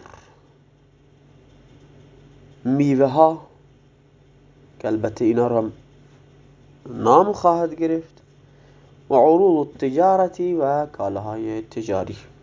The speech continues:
فاما المواشی فتب-، فتجب الزکاة فی ثلاثة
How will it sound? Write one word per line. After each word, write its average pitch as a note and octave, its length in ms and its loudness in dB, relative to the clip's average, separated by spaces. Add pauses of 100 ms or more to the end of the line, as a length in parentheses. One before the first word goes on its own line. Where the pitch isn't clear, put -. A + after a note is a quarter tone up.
(1600)
فاما A3 300 6
المواشی A#3 560 2
فتب-، E3 580 -6
فتجب D#3 440 -6
الزکاة C3 640 -2 (180)
فی B2+ 200 -8
ثلاثة D3 840 -4